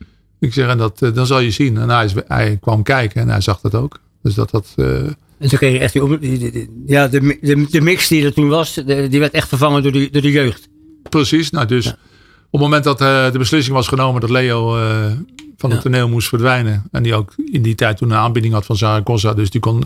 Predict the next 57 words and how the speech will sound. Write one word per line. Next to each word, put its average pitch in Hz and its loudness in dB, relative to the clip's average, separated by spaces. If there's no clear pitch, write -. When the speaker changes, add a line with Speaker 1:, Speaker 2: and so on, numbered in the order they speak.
Speaker 1:
zo - 2
van 120 0
het 120 0
een 127 2
op 113 0
het 104 -2
andere 135 2
springen. 127 0
Be-, 147 0
heb 226 2
ik 135 0
natuurlijk 120 2
direct, 127 0
eh, 113 0
een 143 4
aantal 135 2
jongens, 131 0
eh, 123 2
meegenomen 123 0
en, 117 0
en, 117 0
en 113 0
doorgeschoven 117 0
langzaam 113 0
in, 135 0
de, 117 -2
in 135 0
het 107 -2
eerste 104 0
elftal. 127 0
Speaker 2:
Ja. 101 2
Speaker 1:
Dus 104 -2
ik 117 -4
had 113 0
met 113 0
hem, 120 0
had 139 2
ik 131 2
een 135 2
heel 147 4
goed 139 -2
contact - -2
met 131 0
die 156 2
verstande 131 0
dat 143 -2
hij 135 0
op 147 0
het 147 -2
einde 165 2
van 131 0
de 131 0
rit 127 2
was 139 -2
hij 123 0
weer 110 0
weg. 131 -4